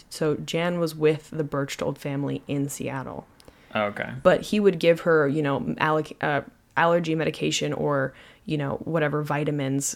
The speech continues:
Speaker 1: when they would hang out, because they would hang out together, which is
Speaker 2: Right. Weird.
Speaker 1: Weird.
Speaker 2: But did she actually have an allergy?
Speaker 1: No. They were
Speaker 2: Okay.
Speaker 1: sleeping pills.
Speaker 2: I, I know,
Speaker 1: Yeah.
Speaker 2: but I'm just saying, like, if she actually had one.
Speaker 1: Oh, I mean, I don't know. Maybe she did, but,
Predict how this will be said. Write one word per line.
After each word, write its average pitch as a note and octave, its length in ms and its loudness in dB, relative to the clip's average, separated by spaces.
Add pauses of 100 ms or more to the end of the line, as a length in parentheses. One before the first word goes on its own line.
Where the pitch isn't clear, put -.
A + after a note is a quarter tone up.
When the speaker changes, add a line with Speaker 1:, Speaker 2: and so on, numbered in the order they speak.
Speaker 1:
when D3+ 300 -2
they D3 140 0
would C#3+ 100 0
hang C#3+ 240 -4
out, D3 220 -2
because E3+ 240 0
they E3+ 80 2
would F3 80 -2
hang E3 200 -4
out F3+ 180 -4
together, F2+ 440 -6 (300)
which D#3+ 180 4
is D#3 120 2
Speaker 2:
Right. G#2 340 -4 (280)
Weird. G#2+ 480 -2
Speaker 1:
Weird. G3+ 480 6
Speaker 2:
But - 120 -14
did A#2+ 180 -2
she - 200 2
actually A#2+ 360 2
have A2+ 160 2
an G#2 100 -2
allergy? A#2 600 -2
Speaker 1:
No. A#3+ 400 -2 (440)
They G#3 100 -4
were F#3+ 60 -2
Speaker 2:
Okay. G#3+ 80 -2
Speaker 1:
sleeping B3 340 2
pills. - 380 -8 (1040)
Speaker 2:
I, A2+ 240 6
I - 40 8
know, A2+ 160 6
Speaker 1:
Yeah. - 160 4
Speaker 2:
but G2 160 2
I'm G2+ 160 0
just G2+ 220 -2
saying, F#2+ 340 -2
like, F#2 280 -8
if G#2 120 -6
she - 180 -2
actually F2+ 440 -4
had - 280 0
one. - 380 -6
Speaker 1:
Oh, A3 100 6
I F3+ 100 4
mean, E3+ 160 0
I D3+ 160 0
don't D#3+ 200 -2
know. G#2+ 260 -6
Maybe F#3+ 300 2
she D3 120 -2
did, C#3+ 300 -2
but, C3 160 0